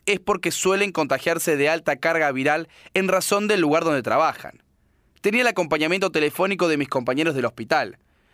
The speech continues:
y también del doctor Cucci, Carlos, terapista asignado al área de covid diecinueve, y la doctora Modelo, Romina, jefa de la clínica médica del mismo sector. Los tres llegamos a la misma conclusión, la transfusión de plasma", indicó.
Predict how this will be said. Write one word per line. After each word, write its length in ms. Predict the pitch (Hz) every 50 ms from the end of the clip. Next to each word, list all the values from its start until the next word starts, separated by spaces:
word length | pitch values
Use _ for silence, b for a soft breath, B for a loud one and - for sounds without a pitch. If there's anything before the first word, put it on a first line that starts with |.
| _ _
y 120 | - 151 143
también 400 | 160 165 180 170 160 160 151 B B B B B B
del 120 | - 143 147
doctor 300 | 151 139 185 190 175 -
Cucci, 500 | - 214 190 151 - - - - - _ _ _ _ _ _
Carlos, 500 | - 208 196 165 135 123 123 135 - b b b -
terapista 440 | 135 131 127 - - 127 - 170
asignado 540 | 165 143 - - 123 139 147 156 165 170 160 -
al 180 | 131 135 139 147
área 240 | 156 165 180 170
de 100 | 147 131
covid 260 | 117 143 123 139 147 131
diecinueve, 580 | 131 117 - - 170 175 151 135 131 123 117 b b b b b b
y 100 | - 165
la 100 | 170 175
doctora 340 | 175 180 165 - 202 208 202
Modelo, 640 | 180 160 147 143 160 202 196 165 143 127 123 120 120 _ _ _ _ _ _ _ -
Romina, 640 | - - 127 139 156 175 165 147 135 131 123 117 b b b b b
jefa 280 | - - 147 139 156 160
de 100 | 151 143
la 100 | 139 120
clínica 400 | 127 151 160 170 160 151 143 139
médica 340 | 143 151 165 165 160 156
del 160 | 139 131 123 127
mismo 220 | 151 160 151 135
sector. 500 | - - 104 - - 160 143 107 - - _ _ _ _ _ _
Los 180 | - 202 214 -
tres 220 | - 196 202 -
llegamos 340 | 208 185 190 196 202 185 156
a 20 |
la 60 | 147
misma 160 | 165 175 165 139
conclusión, 560 | 131 120 101 104 - - 165 127 98 98 - _
la 100 | 147 147
transfusión 480 | - - 170 147 151 156 - 196 214 208
de 80 | 165
plasma", 500 | 139 - 180 190 160 117 107 104 92 - _
indicó. 460 | - 117 107 98 92 - - 78 -